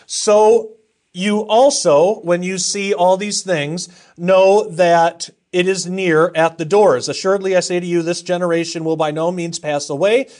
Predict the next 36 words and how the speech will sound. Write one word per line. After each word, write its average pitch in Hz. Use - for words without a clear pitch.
till 180
all 156
these 147
things 147
take 135
place. 175
Heaven 156
and 147
earth 156
will 156
pass 151
away, 147
but 143
my 143
words 131
will 131
by 135
no 190
means 165
pass 143
away." 135
All 180
right, 165
so 220
a 202
lot 262
of 254
people, 180
and 185
I, 185
I 170
have 160
done 160
this 151
and, 151
um, 143